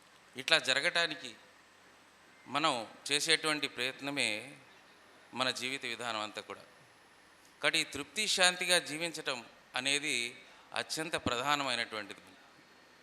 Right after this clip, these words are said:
మనం చేసేటువంటి ప్రతి పని వెనకాల కూడా మనం తెలిసినా తెలియకపోయినా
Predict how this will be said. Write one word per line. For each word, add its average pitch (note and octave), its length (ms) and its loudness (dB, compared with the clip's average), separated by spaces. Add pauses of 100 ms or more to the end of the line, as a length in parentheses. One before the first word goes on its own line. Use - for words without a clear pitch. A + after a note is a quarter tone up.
(360)
మనం B2 280 0
చేసేటువంటి D3+ 520 0
ప్రతి D3 420 -10
పని C#3+ 240 -2
వెనకాల C#3+ 320 4 (140)
కూడా F3 280 0 (880)
మనం D3+ 300 4 (600)
తెలిసినా F3 380 6 (140)
తెలియకపోయినా D#3+ 560 2